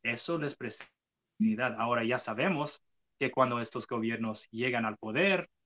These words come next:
no habrá, ah, dignidad jamás para absolutamente nadie, especialmente los indígenas en Venezuela, porque hoy mismo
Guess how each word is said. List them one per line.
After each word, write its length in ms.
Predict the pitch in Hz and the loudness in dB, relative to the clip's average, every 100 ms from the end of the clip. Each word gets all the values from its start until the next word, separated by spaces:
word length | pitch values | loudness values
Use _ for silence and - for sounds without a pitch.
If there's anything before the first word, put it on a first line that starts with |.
| _ - | _ 2
no 140 | 127 | 8
habrá, 420 | 127 120 123 123 _ _ | 8 8 4 2 _ _
ah, 240 | 123 113 113 | -2 0 -2
dignidad 480 | 113 120 120 113 110 | -4 -2 0 0 0
jamás 420 | 120 127 170 160 | 0 2 2 2
para 220 | 139 113 | 0 0
absolutamente 680 | 117 - 120 113 107 104 107 | 0 -2 -8 -6 -6 -6 -4
nadie, 420 | 120 156 127 143 - _ _ _ _ | -2 0 -2 -6 -8 _ _ _ _
especialmente 720 | 131 - 147 151 135 151 151 | -4 0 2 4 4 4 4
los 200 | 131 123 | 2 2
indígenas 560 | 117 113 139 135 127 123 | 0 -2 0 2 0 0
en 120 | 113 | -4
Venezuela, 580 | 117 110 - 156 143 120 | -2 -4 -2 0 2 0
porque 340 | 123 - 113 113 | -2 -6 -6 -2
hoy 260 | 139 160 143 | 0 0 0
mismo 500 | 127 143 180 185 | -4 -2 0 0